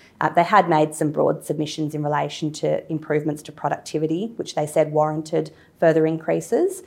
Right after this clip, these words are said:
uh, but the Commission held that, you know, there was no evidence which actually sum-, supported those very broad submissions, and so, uh, they didn't warrant any further increases. Um,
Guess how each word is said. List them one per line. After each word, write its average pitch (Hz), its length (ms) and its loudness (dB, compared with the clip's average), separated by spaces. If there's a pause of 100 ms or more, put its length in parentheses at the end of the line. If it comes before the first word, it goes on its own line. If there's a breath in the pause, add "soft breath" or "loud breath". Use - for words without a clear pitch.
(200 loud breath)
uh, - 180 -4
but 156 140 2
the 160 80 2
Commission 165 500 2
held 151 600 2
that, - 280 2 (180 soft breath)
you 160 120 0
know, 151 140 2
there 151 100 4
was 151 140 -4
no 165 180 6
evidence 151 400 0
which - 140 -6
actually - 260 -6
sum-, 151 440 -4
supported 147 600 -2
those 151 360 2
very 151 320 -2
broad 151 360 -2
submissions, 151 720 -4
and 143 160 -8
so, 151 320 0 (220 loud breath)
uh, 151 140 2 (100)
they 151 140 6
didn't 151 340 -6
warrant 147 380 -4
any 147 160 -4
further 147 400 -2
increases. - 840 -8 (540 soft breath)
Um, 156 280 2